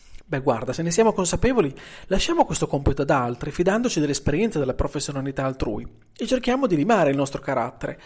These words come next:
Se abbiamo rapporti con il pubblico, clienti in carne ed ossa e non solo alla tastiera,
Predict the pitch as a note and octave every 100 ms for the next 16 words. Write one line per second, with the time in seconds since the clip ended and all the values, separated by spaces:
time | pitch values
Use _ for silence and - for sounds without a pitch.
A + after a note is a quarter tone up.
0 | - - - - D#3+ E3 D#3+ D#3 - D#3
1 | D#3+ C#3+ C3+ C3+ - A3 C#3 - B2+ -
2 | D3 D3 C3+ C3+ A#2+ B2+ E3 D#3+ C#3+ B2
3 | A#2+ E3 C3 - G3 D#3+ D#3+